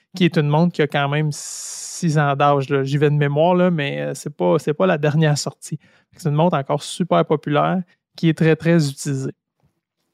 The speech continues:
Tout ça pour dire qu'avec votre montre, que ce soit une Garmin, une Polar, une Fitbit, il y a moyen de faire un, une intégration avec Strava, que dès que votre course est terminée puis qu'elle se met sur la plateforme de votre montre,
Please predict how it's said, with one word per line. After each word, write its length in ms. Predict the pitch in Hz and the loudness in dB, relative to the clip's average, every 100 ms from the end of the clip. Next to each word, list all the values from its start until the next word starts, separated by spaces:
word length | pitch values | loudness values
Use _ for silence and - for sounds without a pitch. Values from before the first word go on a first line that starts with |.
| _ _ - | _ _ -16
Tout 80 | - | 0
ça 140 | 214 | 2
pour 180 | 190 151 | 2 4
dire 180 | 175 190 | 4 4
qu'avec 300 | 151 147 143 | 2 2 2
votre 240 | 147 - | 0 0
montre, 400 | 143 143 180 190 | 2 4 2 2
que 100 | - | -2
ce 140 | 139 | -4
soit 160 | 151 185 | 0 2
une 100 | 180 | 4
Garmin, 400 | 165 143 147 170 | 4 2 2 2
une 160 | 151 135 | 0 0
Polar, 560 | 147 139 139 147 151 | 0 2 2 2 0
une 140 | 147 127 | -2 -2
Fitbit, 400 | 156 135 135 147 - _ _ _ _ _ _ | -4 -2 0 0 -2 _ _ _ _ _ _
il 80 | 147 | 0
y 20 | |
a 60 | |
moyen 340 | 139 139 151 170 | 2 4 4 4
de 160 | 151 | 4
faire 320 | 131 - 151 139 | 0 2 2 2
un, 380 | 135 131 135 196 | 0 -2 -4 -4
une 140 | 151 | 0
intégration 580 | 156 160 156 139 123 170 | 2 2 2 0 0 -2
avec 180 | 160 139 | -2 -4
Strava, 440 | - 131 127 165 - _ _ _ | -8 -6 0 -2 -2 _ _ _
que 140 | - 147 | -2 -2
dès 240 | 139 185 | 2 2
que 80 | 185 | 4
votre 160 | 160 - | 0 0
course 240 | 185 - | -4 0
est 100 | 156 | 0
terminée 480 | 160 139 143 147 175 | 2 2 0 2 0
puis 100 | - | 0
qu'elle 180 | 147 - | -6 -6
se 260 | - - | -14 -2
met 200 | 160 165 | 2 2
sur 580 | 165 - 160 156 156 - | 0 -2 2 4 2 -2
la 120 | - 135 | -6 -4
plateforme 640 | 147 135 - 160 156 151 | -4 -4 0 0 2 -2
de 140 | 156 139 | 0 0
votre 260 | 131 135 | 0 -2
montre, 260 | 151 180 | 0 0